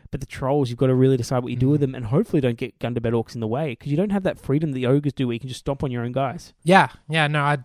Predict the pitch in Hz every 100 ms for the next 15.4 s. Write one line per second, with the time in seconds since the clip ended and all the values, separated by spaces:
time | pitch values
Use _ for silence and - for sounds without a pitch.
0 | _ _ 165 170 175 180 175 156 143 139
1 | 143 131 127 120 123 - 131 123 120 127
2 | 131 123 143 160 151 151 170 170 - 147
3 | 143 139 - 147 127 131 117 - 139 131
4 | 127 120 - 120 120 113 - 120 113 113
5 | 110 - 113 120 - - 110 - 113 113
6 | 156 185 160 147 135 120 117 127 127 127
7 | 208 208 240 294 254 160 139 120 - 117
8 | 120 165 165 135 131 - 117 123 120 120
9 | 117 160 - - - 123 123 135 120 120
10 | 135 143 139 135 131 113 101 120 - -
11 | - 127 120 120 117 123 110 113 107 117
12 | 117 147 - - - 110 110 110 117 -
13 | _ 131 135 117 - 131 127 123 123 123
14 | 127 127 - 123 135 123 123 147 - 143
15 | - 143 165